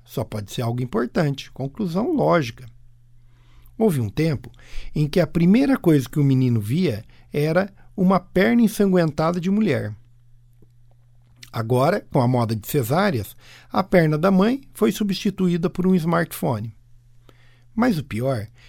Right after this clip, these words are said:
é que isso não para por aí. O primeiro banho, a mamada, o sorriso inicial do dentinho que nasceu,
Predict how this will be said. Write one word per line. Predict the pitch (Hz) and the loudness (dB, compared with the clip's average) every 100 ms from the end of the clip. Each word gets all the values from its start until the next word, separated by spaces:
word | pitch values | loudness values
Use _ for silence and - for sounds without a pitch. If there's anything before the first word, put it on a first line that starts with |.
| - | -8
é | 175 | -6
que | 151 185 | -4 -2
isso | 185 - 151 | 0 0 2
não | 170 214 | 2 0
para | - 147 165 | 0 -2 -2
por | - 190 | -4 -4
aí. | 196 113 117 - - - - - - - | -4 -6 -10 -18 -20 -20 -20 -20 -20 -16
O | - | -8
primeiro | 151 147 139 110 | -2 2 2 0
banho, | 101 131 156 151 151 139 - - | -2 -2 0 -2 -4 -8 -16 -14
a | - 117 | -6 -4
mamada, | 104 107 131 143 143 139 143 - - - - | -2 -2 0 0 -2 -6 -10 -18 -20 -16 -8
o | 175 | -2
sorriso | 175 147 190 170 | 4 6 6 4
inicial | 180 143 - 143 151 | 4 2 0 -2 0
do | 156 143 | 0 0
dentinho | 139 127 120 160 156 | 2 0 0 0 0
que | 131 | -2
nasceu, | 117 - - 139 151 | -4 -4 -2 -2 -2